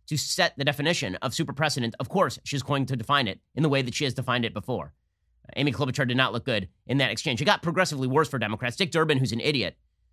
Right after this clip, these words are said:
started berating Amy Coney Barrett over Indiana gun laws, which, like, I wasn't aware that she set Indiana gun laws or that she's a legislature, uh, that she's a legislator in the Indiana State Assembly or anything.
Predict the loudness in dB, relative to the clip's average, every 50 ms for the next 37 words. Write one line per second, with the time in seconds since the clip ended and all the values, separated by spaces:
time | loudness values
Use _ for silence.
0 | _ -6 2 4 4 4 4 2 0 0 0 2 4 2 2 2 2 0 -2 -4
1 | -6 _ _ _ _ _ 0 2 2 2 2 2 0 2 2 2 2 4 4 4
2 | 2 0 -2 -2 -2 -2 -2 0 2 2 2 4 4 2 2 2 2 0 0 -4
3 | _ _ _ _ _ _ _ _ _ -10 -6 0 2 2 4 6 6 6 4 4
4 | 0 -2 -8 -12 -8 -6 -6 -4 0 2 2 2 0 -2 -12 _ _ _ _ _
5 | 2 4 4 4 4 4 2 4 4 4 4 4 2 -2 -4 -4 -4 -2 0 2
6 | 0 0 0 _ _ -4 0 0 2 2 0 0 -2 -2 0 0 2 2 2 2
7 | 2 0 -2 -2 -2 -2 -2 -4 -4 0 0 0 0 -2 -2 -2 -2 -2 -2 -2
8 | -4 -4 -4 -4 -4 -4 -2 -2 -4 -4 -4 -4 0 0 0 0 0 -2 -4 -4
9 | -2 0 0 0 0 0 0 0 0 0 0 0 0 0 2 0 0 0 -2 -4
10 | _ _ _ _ _ _ _ _ _ -6 -4 0 0 0 0 0 -4 _ _ -6
11 | -4 0 0 0 0 2 0 -2 -2 0 0 0 0 2 0 -2 -4